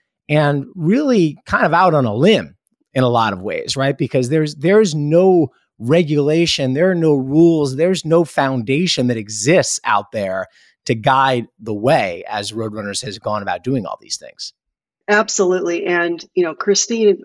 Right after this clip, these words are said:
Speaker 2: your context and background there was so important to this conversation. And, uh, when we talk about policy more broadly, policies are essential to sport because they maintain the integrity of sport.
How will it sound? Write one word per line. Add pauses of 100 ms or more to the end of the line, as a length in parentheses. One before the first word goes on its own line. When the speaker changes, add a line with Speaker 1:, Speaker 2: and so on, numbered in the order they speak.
Speaker 2:
your (160)
context
and
background
there (520)
was
so
important
to
this
conversation.
And, (360)
uh, (360)
when
we
talk
about
policy
more
broadly, (540)
policies
are
essential
to
sport (220)
because
they
maintain
the
integrity
of
sport.